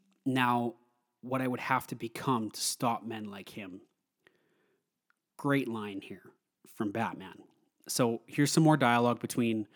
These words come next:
Batman and, uh, Alfred here. Bruce says to him, he says, "People are dying, Alfred. What would you have me do?" And Alfred says, "Endure, Master Wayne. Take it.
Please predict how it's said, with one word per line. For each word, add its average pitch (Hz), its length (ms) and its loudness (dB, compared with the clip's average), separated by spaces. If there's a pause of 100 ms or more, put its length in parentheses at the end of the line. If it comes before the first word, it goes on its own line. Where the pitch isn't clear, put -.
(320)
Batman 113 380 0
and, 101 240 -6 (460)
uh, 90 240 -10 (840)
Alfred 113 360 -2
here. - 220 -16 (200)
Bruce 131 220 2
says 123 260 0
to - 80 -12
him, 120 100 -2
he 113 60 -2
says, 110 300 -4 (560)
"People 160 240 2
are 156 80 6
dying, 135 420 2
Alfred. 127 440 -2 (160)
What 131 140 -2
would 135 120 -2
you 123 80 -4
have 123 160 0
me 120 120 0
do?" 104 320 -6 (260)
And 113 100 -6
Alfred 113 340 -8
says, 110 300 -8 (440)
"Endure, 139 600 4 (720)
Master 107 340 -6
Wayne. 98 260 -12 (100)
Take - 260 -2
it. - 180 -16